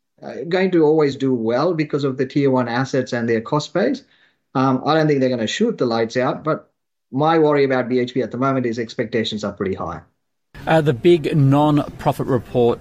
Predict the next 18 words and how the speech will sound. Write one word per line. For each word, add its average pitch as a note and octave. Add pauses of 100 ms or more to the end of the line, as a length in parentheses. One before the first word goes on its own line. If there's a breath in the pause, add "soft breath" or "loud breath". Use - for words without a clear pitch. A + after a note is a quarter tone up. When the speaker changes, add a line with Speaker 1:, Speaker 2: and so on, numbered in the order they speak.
(140)
Speaker 2:
um, A2+ (200)
story B2+
today A2+
is G#2+
the, A#2+
uh, A2+
Australian C3
Competition B2
Tribunal A2+
greenlighting A#2
A A#2
N A2
Z's A2+
buy A#2
of G#2+
Suncorp's B2
banking A2+
arm. G#2